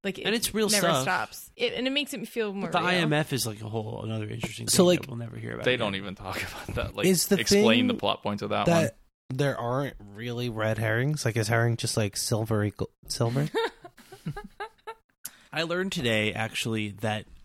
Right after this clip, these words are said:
Speaker 2: um, when you're offering a, when you're converting to a condominium or building a new condominium,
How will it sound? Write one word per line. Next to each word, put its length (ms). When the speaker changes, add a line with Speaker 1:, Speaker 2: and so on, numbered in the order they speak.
Speaker 2:
um, 380
when 160
you're 260
offering 680
a, 540
when 160
you're 140
converting 460
to 140
a 60
condominium 680
or 100
building 340
a 40
new 260
condominium, 800